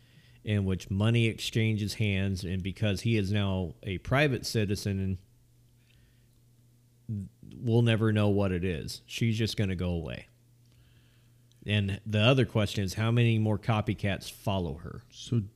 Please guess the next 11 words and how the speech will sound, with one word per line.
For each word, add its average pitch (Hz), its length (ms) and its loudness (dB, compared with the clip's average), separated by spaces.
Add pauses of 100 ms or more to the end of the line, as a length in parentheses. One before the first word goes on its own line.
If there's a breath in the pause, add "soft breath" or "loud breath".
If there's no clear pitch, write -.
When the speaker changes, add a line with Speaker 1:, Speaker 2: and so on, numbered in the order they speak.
(180)
Speaker 2:
W 160 300 2
W 120 340 2
E 101 500 -2
is 92 160 -4
valued 101 400 2
at 87 120 -6
nine 101 240 0
point 90 280 -6
three 92 240 -2
billion. 76 500 -4 (300)
Speaker 1:
Correct. - 400 -10